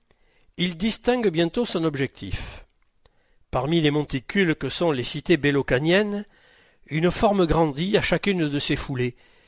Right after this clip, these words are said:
l'énorme pyramide de Bel Hokan, la cité mère, phare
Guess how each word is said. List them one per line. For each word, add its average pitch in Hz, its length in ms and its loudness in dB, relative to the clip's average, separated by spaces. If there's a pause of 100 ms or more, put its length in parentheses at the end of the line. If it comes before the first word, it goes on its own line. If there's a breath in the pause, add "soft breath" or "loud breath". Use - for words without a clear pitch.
(220 soft breath)
l'énorme 160 580 2
pyramide 170 680 2
de 135 100 -2
Bel 170 360 4
Hokan, 147 600 2
la 131 140 -2
cité 151 420 -2
mère, 139 400 0 (480 soft breath)
phare 170 420 4